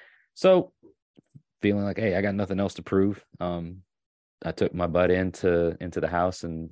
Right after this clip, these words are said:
and laid down on the futon where I'd been sleeping the last, you know, couple of nights. So, um,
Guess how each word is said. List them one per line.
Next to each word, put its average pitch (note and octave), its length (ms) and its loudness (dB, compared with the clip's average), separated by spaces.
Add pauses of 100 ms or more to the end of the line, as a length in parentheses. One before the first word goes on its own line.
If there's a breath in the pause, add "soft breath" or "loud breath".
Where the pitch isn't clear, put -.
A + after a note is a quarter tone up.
(120)
and E2 200 -8
laid E2+ 160 2
down E2+ 260 0
on E2+ 140 -2
the D#2+ 60 -8
futon E2 540 -2
where D#2+ 140 -2
I'd D#2 120 -2
been D#2 100 -6
sleeping D#2 380 -4
the D#2+ 60 -4
last, E2 280 -4 (160)
you D#2+ 80 -8
know, D2+ 80 -6
couple - 280 -2
of D2+ 60 -2
nights. G#2+ 380 -2 (720 loud breath)
So, E2+ 560 2 (540)
um, D#2 480 -4